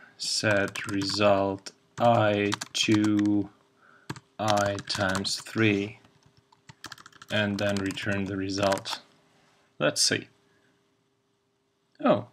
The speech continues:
that did not work out. That's interesting. So in case of two,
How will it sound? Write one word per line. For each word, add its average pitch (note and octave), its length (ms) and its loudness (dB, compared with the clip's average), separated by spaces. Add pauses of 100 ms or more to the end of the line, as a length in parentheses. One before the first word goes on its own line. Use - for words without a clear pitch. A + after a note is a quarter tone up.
(100)
that A#2 220 2
did A#2 180 2
not D#3 320 2
work G2+ 260 0
out. - 200 -6 (120)
That's C#3+ 320 0
interesting. - 580 0 (960)
So A2+ 640 6
in A2 200 4
case B2 340 4
of G#2+ 240 0
two, D#3 640 6